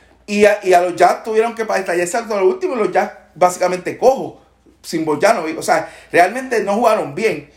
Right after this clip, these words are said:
y cuando jugaron con equipos que estaban un poquito más en full strength,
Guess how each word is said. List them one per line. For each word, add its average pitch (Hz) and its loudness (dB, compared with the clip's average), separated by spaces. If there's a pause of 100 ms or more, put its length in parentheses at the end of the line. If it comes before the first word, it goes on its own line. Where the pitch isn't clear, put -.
(120)
y 160 -6
cuando 160 2
jugaron 160 2
con 220 -4
equipos 214 -10
que 220 -8
estaban 190 0
un 214 -10
poquito 208 -6
más 202 -2
en 214 -6
full 202 -6
strength, 202 -4